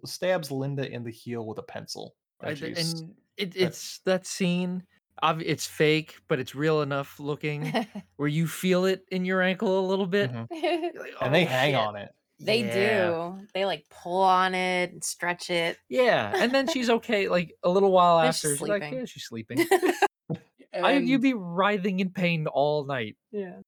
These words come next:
Speaker 4: And I don't know if you found this, um, with anything you've read, Anne, over the years and stuff, but from that, that, that pre-roll stuff that they played with the Q and A with,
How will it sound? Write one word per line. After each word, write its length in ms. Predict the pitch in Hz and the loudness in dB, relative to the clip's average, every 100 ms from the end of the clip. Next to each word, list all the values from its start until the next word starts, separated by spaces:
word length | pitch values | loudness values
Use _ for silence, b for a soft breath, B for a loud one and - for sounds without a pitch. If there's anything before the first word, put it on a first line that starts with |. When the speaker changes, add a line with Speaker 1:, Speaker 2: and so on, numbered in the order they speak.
| _ | _
Speaker 4:
And 100 | 175 | -2
I 60 | 208 | -2
don't 160 | 247 | -2
know 160 | 233 214 | -2 -2
if 160 | 175 180 | -2 -6
you 80 | |
found 320 | 160 196 170 156 | -2 0 2 0
this, 440 | 151 147 - - | -6 -6 -8 -8
um, 520 | 143 147 143 139 135 147 | -6 -4 -4 -6 -8 -12
with 140 | 156 160 | -12 -8
anything 800 | 143 139 131 131 _ _ 160 151 | -6 -6 -8 -14 _ _ -6 -6
you've 280 | 139 135 | -8 -10
read, 380 | 143 143 139 135 | -2 0 2 -2
Anne, 260 | - 147 139 | -8 -8 -8
over 180 | 139 135 | -14 -16
the 100 | 139 | -14
years 360 | 139 147 143 | -10 -10 -10
and 100 | 139 | -14
stuff, 300 | - - 139 - _ _ - | -14 -10 -10 -10 _ _ 0
but 260 | 160 156 | 0 0
from 220 | - 180 165 | -2 -2 2
that, 280 | 165 156 - _ _ - | 2 2 -2 _ _ -6
that, 200 | 160 160 | -4 0
that 220 | 151 - | 0 -2
pre-roll 500 | - 226 196 147 139 | -6 -4 2 0 0
stuff 320 | - 147 - | -2 -2 -2
that 180 | - - | -16 -10
they 160 | 143 | -10
played 460 | 139 - 151 143 135 | -8 -6 -6 -6 -10
with 180 | 139 - | -14 -12
the 140 | 139 | -14
Q 300 | 131 - 165 | -14 -4 -2
and 100 | 147 | 0
A 220 | 143 143 139 | -2 -2 -4
with, 260 | 139 131 | -8 -14